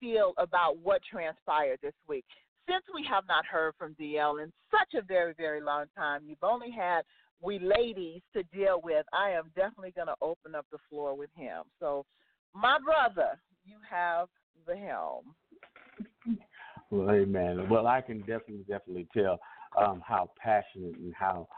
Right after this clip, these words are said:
Speaker 2: uh, uh, <laughs> moved you were by, uh, this entire conversation. I get, I didn't get a chance,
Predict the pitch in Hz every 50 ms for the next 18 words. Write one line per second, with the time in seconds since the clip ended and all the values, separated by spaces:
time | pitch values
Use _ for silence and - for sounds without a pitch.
0 | - - - - - 92 95 92 90 85 82 85 - - _ _ _ _ _ _
1 | _ _ - - - 82 82 82 - _ - - _ _ - 151 127 - - -
2 | - - - - 123 - - - - - - 107 127 143 139 127 107 98 92 101
3 | 110 110 101 107 107 101 95 92 90 98 107 104 101 98 95 92 - - - 92
4 | 92 90 95 104 104 - 95 90 - 95 90 87 82 82 - - 101 92 - -
5 | 101 95 - - - 98 131 156 156 160 160 131 _ _ - _ _ _ - -
6 | 120 123 117 139 156 - - 139 120 127 110 107 98 - - - 143 127 107 104